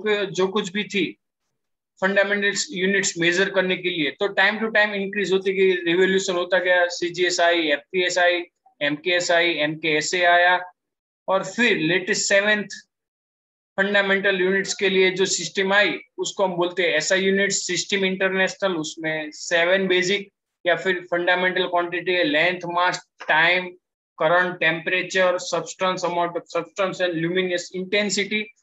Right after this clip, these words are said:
उन सभी के लिए symbol क्या है, name क्या है, ये सब कुछ याद रखना।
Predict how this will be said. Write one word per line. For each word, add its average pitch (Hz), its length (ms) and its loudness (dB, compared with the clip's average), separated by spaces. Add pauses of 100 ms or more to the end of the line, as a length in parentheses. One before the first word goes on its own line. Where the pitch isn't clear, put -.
(380)
उन 277 140 4
सभी 240 280 4
के 233 140 0
लिए 226 220 4
symbol 208 540 0
क्या 196 240 4
है, 180 320 0
name 180 340 0
क्या 180 240 2
है, 175 240 0 (520)
ये 240 100 4
सब 208 260 0
कुछ 190 240 0
याद 165 360 2
रखना। 175 680 0